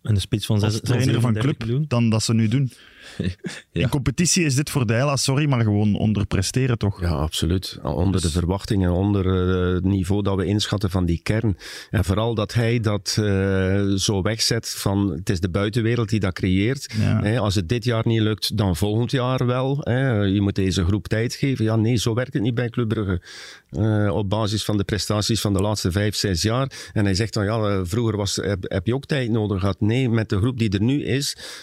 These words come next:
Speaker 4: die al, ja, verleden jaar, zeg maar, eh, de, de Champions League, eh, heeft overwinterd.
Speaker 3: Mhm.
Speaker 4: Eh, de, de, en daar zijn nog spelers bijgekomen, zoals een Thiago en, en, en, en Vetles. Eh,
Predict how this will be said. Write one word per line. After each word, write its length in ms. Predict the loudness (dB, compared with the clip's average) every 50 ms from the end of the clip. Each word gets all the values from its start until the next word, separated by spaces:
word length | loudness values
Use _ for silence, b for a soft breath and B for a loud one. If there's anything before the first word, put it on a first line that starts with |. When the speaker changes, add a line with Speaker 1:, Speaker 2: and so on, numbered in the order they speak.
| B B
Speaker 4:
die 300 | -6 -2 0 2 2 2
al, 300 | 0 0 0 0 -2 -2 0 0
ja, 220 | 0 0 0 0
verleden 260 | 0 0 0 2 0
jaar, 260 | 0 0 0 0 -2 -2 -2
zeg 200 | -2 0 0 2
maar, 280 | 2 2 2 2 0
eh, 220 | 0 0 0 0 0
de, 240 | 0 0 0 0 0
de 140 | 0 -2 -2
Champions 360 | 0 0 0 0 0 0 0 0
League, 380 | 0 0 0 -2 -2 -2 -2 0
eh, 40 | 0
heeft 200 | 0 0 0 0
overwinterd. 680 | -2 0 0 0 0 0 0 0 -2 -2 -6 -6 -12 B B B B B B B 0
Speaker 3:
Mhm. 80 | 0 2
Speaker 4:
Eh, 60 | 2 2 2 2 2 2 2 2 2 0 0
de, 100 | 0 -2 -2
de, 80 | -2 -2
en 220 | 0 0 2 2
daar 160 | 2 0 0
zijn 180 | 0 2 2 2
nog 120 | 2 0
spelers 340 | 0 -2 -2 -2 0 -2 -2
bijgekomen, 580 | -2 0 0 0 0 0 0 0 0 2 2 2
zoals 240 | 2 2 2 2
een 120 | 2 0 2
Thiago 640 | 2 2 2 2 2 2 0 0 2 2 0 0
en, 260 | 2 2 2 2 2
en, 260 | 2 2 2 2 0 0 B B B B B B B B -16 -6 -2
en, 220 | 0 2 2 2
en 200 | 2 2 2 2
Vetles. 480 | 2 0 -2 0 0 0 0 0 2 2
Eh, 380 | 2 2 2 2 2 2 0